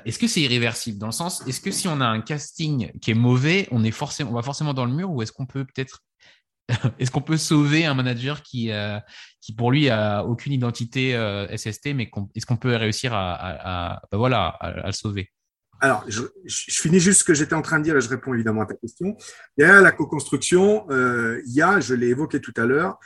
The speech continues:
Speaker 2: quelque chose de fondamental, c'est qu'il faut que les actes correspondent au discours. Et ça, euh, il n'y a pas à tourner autour du pot.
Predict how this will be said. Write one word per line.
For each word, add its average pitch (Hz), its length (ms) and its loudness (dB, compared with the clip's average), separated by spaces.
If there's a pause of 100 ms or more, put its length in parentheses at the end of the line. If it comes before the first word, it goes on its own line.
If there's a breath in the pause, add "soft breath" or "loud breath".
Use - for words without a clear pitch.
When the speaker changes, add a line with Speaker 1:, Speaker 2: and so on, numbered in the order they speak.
(380 loud breath)
Speaker 2:
quelque 147 140 4
chose 156 160 2
de 123 80 4
fondamental, 151 680 0
c'est 120 160 2
qu'il 113 140 -10
faut 147 120 -4
que - 100 -2
les 113 140 2
actes - 220 -2
correspondent 123 420 -4
au 113 60 2
discours. 104 460 -6
Et 107 60 -8
ça, 139 320 -2
euh, 101 800 -4
il - 60 -20
n'y - 80 -14
a 95 60 -12
pas 127 140 2
à 120 60 2
tourner 120 260 0
autour 113 260 -2
du 104 120 -8
pot. 131 320 4